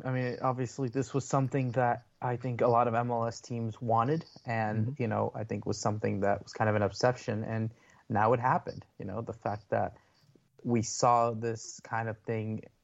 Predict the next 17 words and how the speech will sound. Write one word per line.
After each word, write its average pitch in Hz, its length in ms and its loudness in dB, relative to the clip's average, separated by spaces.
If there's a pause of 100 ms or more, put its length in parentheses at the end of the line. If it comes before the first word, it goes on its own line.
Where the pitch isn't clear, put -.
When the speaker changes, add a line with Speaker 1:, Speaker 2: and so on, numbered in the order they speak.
(180)
Speaker 1:
occurred 127 480 2
to - 100 -6
an 113 80 2
M 110 120 2
L 110 140 4
S 110 140 0
team, 113 300 -6
and 101 100 -6
probably 113 300 -2
the 107 80 -4
most 107 260 -8
organized 117 540 0
one 101 240 -2
in 104 180 -4
the 101 80 0
Seattle 101 340 4
Sounders, 117 600 4